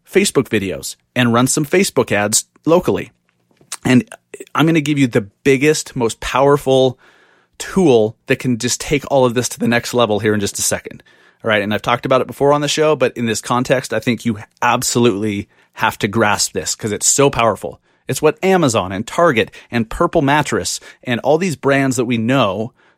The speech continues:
they do. And this is how they've become mega, mega brands. They use this strategy. So make sure that you are trying to be,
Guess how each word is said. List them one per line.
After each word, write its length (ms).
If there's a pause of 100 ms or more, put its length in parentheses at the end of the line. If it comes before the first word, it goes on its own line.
(160)
they 160
do. 440
And 160
this 160
is 120
how 180
they've 180
become 600
mega, 480 (180)
mega 460
brands. 540 (440)
They 100
use 260
this 140
strategy. 580 (960)
So 200
make 280
sure 280
that 140
you 240
are 440
trying 480
to 120
be, 420